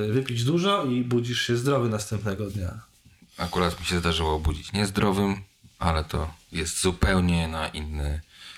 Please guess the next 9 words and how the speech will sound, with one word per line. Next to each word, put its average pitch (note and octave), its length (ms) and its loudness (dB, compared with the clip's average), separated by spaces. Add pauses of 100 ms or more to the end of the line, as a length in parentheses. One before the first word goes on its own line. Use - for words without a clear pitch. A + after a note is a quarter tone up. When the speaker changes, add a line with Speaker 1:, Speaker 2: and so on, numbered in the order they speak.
(540)
Speaker 2:
y, D2 40 0
na D#2 100 0
inną E2 280 4
rozmowę D2+ 440 0 (540)
temat. G#2+ 380 0 (760)
Moi F2+ 180 4
drodzy, F2 420 4 (1300)
Bartek G2 340 0
Okrój, F2 440 0